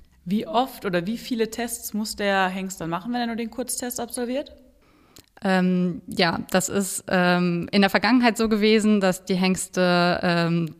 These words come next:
Speaker 2: dreijährig den Kurztest gemacht haben und dann vier- und fünfjährig einen Sporttest Teil eins und Teil zwei,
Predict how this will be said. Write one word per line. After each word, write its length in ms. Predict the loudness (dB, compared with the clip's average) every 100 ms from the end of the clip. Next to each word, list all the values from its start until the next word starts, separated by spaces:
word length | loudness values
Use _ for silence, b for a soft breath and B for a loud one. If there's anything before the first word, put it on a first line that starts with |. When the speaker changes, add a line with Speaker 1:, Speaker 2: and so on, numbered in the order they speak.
| -8
Speaker 2:
dreijährig 840 | 0 4 4 2 -2 -4 -8 -12 -8
den 260 | -4 -4 -6 _ -20 -2
Kurztest 480 | -2 0 -2 -2 0
gemacht 320 | 0 0 -2
haben 340 | 0 2 2
und 200 | 0 0
dann 280 | 0 0 -2 B B B B _
vier- 580 | -4 2 6 6 4 -4
und 320 | -6 -4 -4
fünfjährig 880 | -4 -2 -2 -2 -2 0 0 -4 -4
einen 100 | -6
Sporttest 560 | -4 -2 -2 -2 -6 -4
Teil 220 | -4 -2
eins 340 | 2 2 0
und 140 | -4 -6
Teil 180 | -6
zwei, 580 | -6 -4 0 2 2 -2